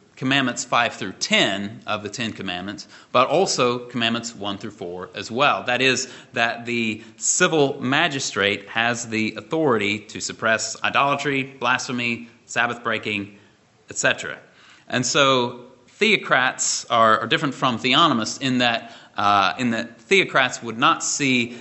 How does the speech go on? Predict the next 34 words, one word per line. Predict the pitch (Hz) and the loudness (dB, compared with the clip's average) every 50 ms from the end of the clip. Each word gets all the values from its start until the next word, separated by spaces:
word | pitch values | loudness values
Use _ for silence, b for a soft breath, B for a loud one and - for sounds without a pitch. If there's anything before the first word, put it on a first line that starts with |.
| B - | B -4
the | 117 113 113 113 | -2 0 0 0
necessarily, | 113 120 127 139 147 143 - 123 - - - - 196 185 190 175 151 135 120 110 107 101 98 101 101 98 - | 0 0 0 0 0 0 -2 -2 -4 -4 -2 2 2 4 6 6 6 4 4 2 0 -2 -2 -4 -4 -6 -4
uh, | - 110 107 104 104 98 | -2 2 2 4 4 2
the | 98 95 107 | 0 0 -2
necessary | 107 117 156 185 180 - 156 - 147 123 120 - | 0 0 0 0 0 -2 -2 -2 0 0 0 0
implementation | 151 143 - - 120 113 107 - 160 156 147 - - 120 | -2 -4 -4 -4 -6 -6 -6 -4 -4 -4 -2 -2 -2 -2
of | 110 104 101 - | -2 -4 -4 -4
all | - 165 185 196 185 170 151 139 117 | 0 2 4 4 4 4 2 0 -2
of | 110 107 | -2 -2
the | 117 110 | -2 -2
Mosaic | 110 120 123 113 - 123 113 113 101 - | 0 0 -2 0 0 0 0 0 0 -2
civil | - - - 160 139 123 113 107 | -6 -4 -2 -2 0 0 -2 -2
law | 107 104 104 101 104 98 B B B B | -2 -2 -2 -2 -2 -4 B B B B
as | - 113 110 101 | -2 -2 -2 -2
the | - 110 | -4 -4
law | 110 110 104 104 | -2 0 0 0
of | 101 | 0
the | 98 | 0
land, | 101 107 110 110 107 101 | 0 0 0 0 0 -2
but | - 151 | -2 -2
nevertheless, | 165 170 151 131 139 143 135 123 - - B B B B B B _ | -2 -2 0 0 2 2 2 2 0 -4 B B B B B B _
a, | - 113 117 117 113 110 107 104 101 95 - - | -2 2 4 4 4 4 2 2 0 -4 -6 -4
uh, | - 95 92 92 82 - - | -2 -2 0 0 0 -2 -2
theocrat | - - - - - - - - 208 185 139 - - 123 107 107 107 | -6 -10 -16 -20 -20 -8 -4 0 2 2 2 2 2 2 2 2 2
or | 104 | 0
one | 101 107 120 117 | -2 -2 -4 -4
who | 113 123 107 | -6 -8 -6
held | - 139 135 135 127 127 | -2 0 2 2 0 -2
to | - 127 110 104 104 | -4 -6 -6 -6 -6
some | 104 - - 165 165 | -4 -2 -2 -2 -2
kind | 156 - - 139 131 120 107 | -2 0 0 0 2 0 -2
of | 101 - | -4 -6
theocratic | - - 151 135 131 131 - 131 120 107 98 - - - | -8 -4 -4 -2 -2 0 0 2 2 2 0 -2 -8 -12
position | 117 92 107 156 151 - - 113 104 104 | -10 -6 -4 -2 -2 -2 -2 -4 -6 -8